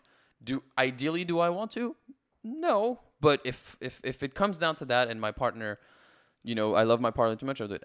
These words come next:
What I will not do, though, is an ultimatum. If somebody says, if we're t-, five years down the line and she says, "We're getting married or I'm leaving you," out of,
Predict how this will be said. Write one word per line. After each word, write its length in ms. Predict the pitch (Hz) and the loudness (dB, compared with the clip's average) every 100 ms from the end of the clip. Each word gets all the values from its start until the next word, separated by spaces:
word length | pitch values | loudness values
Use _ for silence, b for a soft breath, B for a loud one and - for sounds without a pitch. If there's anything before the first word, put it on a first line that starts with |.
| - | -4
What 180 | 127 135 | 4 6
I 60 | |
will 220 | 131 135 | 6 4
not 260 | 131 170 175 | 4 4 4
do, 160 | 131 107 | -2 -2
though, 240 | 87 82 - | -4 -6 -4
is 180 | 113 | -4
an 80 | 117 | 0
ultimatum. 540 | 113 - 110 113 - - - | 0 0 -8 -12 -16 -12 -12
If 100 | - | -2
somebody 400 | - 143 151 147 | 2 6 4 2
says, 400 | - 131 113 110 | 2 4 4 -2
if 160 | 113 131 | -4 0
we're 100 | 127 | 0
t-, 140 | - | 2
five 260 | - 143 143 | 6 6 4
years 140 | 139 | -2
down 160 | 123 120 | -2 -2
the 80 | |
line 220 | 113 110 107 | 0 -2 -2
and 100 | 104 | -8
she 80 | 117 | -6
says, 260 | 117 104 | -4 -4
"We're 140 | 104 120 | -4 0
getting 280 | 135 147 120 | 2 2 0
married 260 | 120 135 | 0 0
or 80 | 123 | -2
I'm 120 | 107 | -4
leaving 260 | 110 127 156 | -6 -6 -8
you," 180 | 170 196 _ _ _ _ _ _ - | -8 -12 _ _ _ _ _ _ 4
out 240 | 135 143 | 10 10
of, 300 | 131 117 110 | 10 6 -2